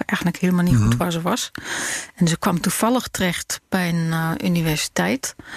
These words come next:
Speaker 1: of bij een school. En ze heeft zich gewoon uitgegeven als scholier, wa-, waardoor ze daar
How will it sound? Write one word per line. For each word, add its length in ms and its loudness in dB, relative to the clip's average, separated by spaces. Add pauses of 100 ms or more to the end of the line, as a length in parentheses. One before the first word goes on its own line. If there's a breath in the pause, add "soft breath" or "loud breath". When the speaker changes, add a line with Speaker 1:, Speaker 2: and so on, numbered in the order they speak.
(320 loud breath)
Speaker 1:
of 160 -2
bij 120 0
een 100 0
school. 600 2
En 160 2
ze 100 0
heeft 260 0
zich 140 -6
gewoon 300 0
uitgegeven 800 -2
als 160 -2
scholier, 500 0 (680 loud breath)
wa-, 360 -2
waardoor 380 0
ze 120 0
daar 220 2